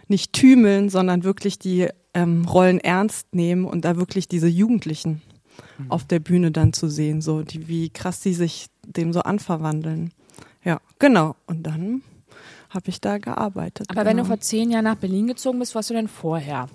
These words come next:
Speaker 3: Was waren denn deine Stationen vor Krips Theater und F S J?
Speaker 1: Ähm,
Speaker 3: Wo kommst du
Speaker 1: also,
Speaker 3: her?
Speaker 1: das ist nicht so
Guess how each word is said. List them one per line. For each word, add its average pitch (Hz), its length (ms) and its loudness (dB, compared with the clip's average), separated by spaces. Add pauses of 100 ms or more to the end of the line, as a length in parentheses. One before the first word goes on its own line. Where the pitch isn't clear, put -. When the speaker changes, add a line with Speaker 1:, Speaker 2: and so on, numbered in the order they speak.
(160)
Speaker 3:
Was 196 160 -2
waren 226 140 4
denn 240 100 2
deine 214 160 2
Stationen 208 720 4 (340)
vor 214 560 6 (320)
Krips - 300 -2
Theater 180 320 -2
und 165 100 -4
F 170 140 -8
S 165 180 -6
J? 131 140 -6 (420)
Speaker 1:
Ähm, 196 640 6 (200)
Speaker 3:
Wo 180 260 6
kommst 311 200 4
du 160 40 6
Speaker 1:
also, - 20 4
Speaker 3:
her? 196 240 0 (1500)
Speaker 1:
das 214 120 6
ist - 80 0
nicht 262 160 8
so 214 100 4